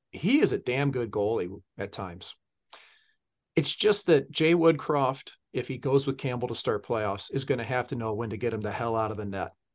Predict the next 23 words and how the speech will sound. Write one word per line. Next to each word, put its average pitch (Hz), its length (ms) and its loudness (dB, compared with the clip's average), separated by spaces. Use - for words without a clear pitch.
and 123 80 -2
get 110 160 -2
Skinner 104 400 -4
in. 82 140 -8
Because 135 180 4
I 139 140 4
think 196 240 4
that 156 120 2
working 147 440 2
in 127 100 -2
tandem, 135 500 -2
they 113 140 -2
can 113 160 -8
actually 110 400 -4
accomplish. - 640 -12
You 113 100 -8
can't 147 280 0
ride 123 280 0
one 120 160 -4
of 104 60 -8
them 101 140 -6
too 98 240 -10
long. 82 200 -12